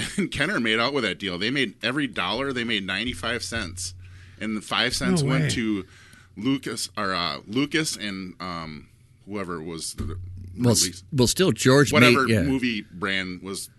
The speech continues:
Speaker 1: behind them at that time.
Speaker 3: Well, whatever George made, he still made more money than the movie. He made more money on the
Speaker 1: Okay,
Speaker 3: merchandise.
Speaker 1: the merchandise made
Speaker 3: Yeah.
Speaker 1: t-, two times to three times the amount of what the movie made.
Speaker 3: <laughs> Jeez.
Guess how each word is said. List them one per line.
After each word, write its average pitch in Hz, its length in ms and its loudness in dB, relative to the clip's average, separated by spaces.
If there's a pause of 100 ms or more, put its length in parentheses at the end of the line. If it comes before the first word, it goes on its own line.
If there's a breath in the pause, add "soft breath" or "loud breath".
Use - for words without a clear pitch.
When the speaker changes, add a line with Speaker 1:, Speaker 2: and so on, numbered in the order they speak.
(300)
Speaker 1:
behind 92 300 -8
them 82 120 -8
at 78 120 -12
that 76 160 -12
time. - 180 -6
Speaker 3:
Well, 131 120 4
whatever 139 440 6
George 127 400 4
made, 117 260 6
he 117 100 6
still 147 240 4
made 120 160 6
more 110 260 6
money 110 420 6
than 107 220 2
the 92 220 0
movie. 131 600 0 (420 soft breath)
He 156 140 4
made 160 160 8
more 151 180 8
money 147 240 10
on 131 60 8
the 117 80 8
Speaker 1:
Okay, 107 60 8
Speaker 3:
merchandise. 120 560 6
Speaker 1:
the - 60 8
merchandise 175 460 4
made 110 200 6
Speaker 3:
Yeah. 85 100 0 (500 loud breath)
Speaker 1:
t-, - 80 -12 (120)
two 180 240 -6
times 143 380 -4
to 117 80 -8
three 123 220 -6
times 107 360 -4
the 95 80 -6
amount 87 340 -8
of 80 100 -12
what 82 140 -10
the 76 60 -14
movie 78 260 -8
made. 71 180 -6 (340)
Speaker 3:
<laughs> - 320 -20
Jeez. - 560 -8